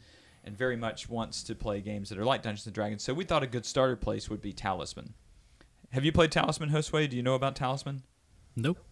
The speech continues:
Speaker 1: Okay. So Talisman is, like, the simplest version of D and D you could possibly get, if it's D and D at all. It's, it's a roll and move game, which makes it kind of lose some of its value. But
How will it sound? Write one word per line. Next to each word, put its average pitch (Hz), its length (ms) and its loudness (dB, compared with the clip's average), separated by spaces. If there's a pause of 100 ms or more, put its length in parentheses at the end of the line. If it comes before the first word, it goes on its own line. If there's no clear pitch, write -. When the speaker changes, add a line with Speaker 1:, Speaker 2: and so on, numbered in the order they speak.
(280)
Speaker 1:
Okay. 98 360 0 (300)
So - 140 0
Talisman 180 540 2
is, 139 320 -2
like, 131 260 0
the 123 80 -2
simplest 196 680 -2
version 127 420 0
of 107 260 -4
D 127 180 -4
and 139 120 -2
D 123 60 -2
you 120 180 -2
could 123 120 -8
possibly 127 380 -2
get, 98 340 -6 (460)
if 120 200 -6
it's 117 160 -6
D 123 180 0
and 113 100 -2
D 113 140 2
at 104 60 0
all. 101 200 0
It's, 120 260 -4
it's 117 300 -6
a 113 80 -2
roll 123 280 4
and 170 120 0
move 147 260 2
game, 107 300 -4
which 113 200 -6
makes 120 200 -2
it - 120 -14
kind 180 540 -4
of 143 320 2 (680)
lose 147 320 2
some 147 180 0
of 131 120 0
its 110 120 -6
value. 123 440 2
But 120 300 0